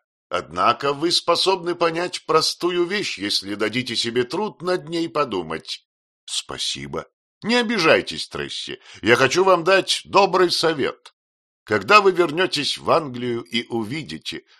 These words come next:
что ваша нация готова не спровергнуть сословные различия, чтобы смыть с себя это позорное пятно,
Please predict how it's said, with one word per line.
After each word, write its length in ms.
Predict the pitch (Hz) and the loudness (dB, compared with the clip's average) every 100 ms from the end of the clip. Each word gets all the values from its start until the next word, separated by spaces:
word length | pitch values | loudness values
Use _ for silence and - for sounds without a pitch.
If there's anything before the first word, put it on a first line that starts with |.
| _ | _
что 260 | - 110 101 | -8 0 4
ваша 300 | 123 110 110 | 4 2 0
нация 400 | 131 127 113 113 | 0 0 -2 2
готова 380 | 120 139 135 | 2 2 2
не 180 | 131 147 | 2 0
спровергнуть 800 | - 151 170 160 131 85 101 101 | -4 0 0 2 0 0 -6 -4
сословные 680 | - 107 - 127 113 95 87 | -2 -2 0 0 0 -4 -2
различия, 680 | 85 65 147 143 - 104 95 | -2 -4 -6 -4 -4 -2 -4
чтобы 360 | - 156 156 | -6 -4 -2
смыть 420 | - 139 180 147 | -2 -4 -4 -4
с 40 | - | -2
себя 240 | 113 110 | 0 2
это 180 | 113 113 | 2 0
позорное 640 | - 113 131 110 98 92 | 0 2 2 0 -4 -6
пятно, 600 | - 87 - 123 147 101 | -6 -10 -4 0 0 0